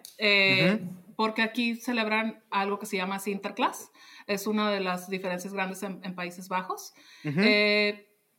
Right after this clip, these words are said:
Speaker 1: del, viene Santa Claus de un barco de, de España y Santa,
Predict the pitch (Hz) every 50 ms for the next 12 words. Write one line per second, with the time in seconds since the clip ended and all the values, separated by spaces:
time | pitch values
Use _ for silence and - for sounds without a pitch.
0 | _ _ _ _ _ - - - 220 233 220 214 214 202 202 202 208 202 208 208
1 | - - 208 220 240 240 233 233 233 247 247 247 254 240 226 247 233 240 - 208
2 | 208 220 233 233 - - - - - - - - 214 202 196 196 196 196 202 202
3 | 202 196 202 208 220 220 220 - - 226 226 233 233 - _ _ _ _ - 196
4 | 196 190 185 185 180 175 175 175 175 175 180 - - - - _ _ _ _ _
5 | _ _ - 175 175 - - - 202 208 220 240 262 302 - - - _ _ _
6 | _ - - - - _ _ - 220 226 233 233 247 247 254 254 247 247 - -
7 | _ - - 240 226 214 214 214 214 -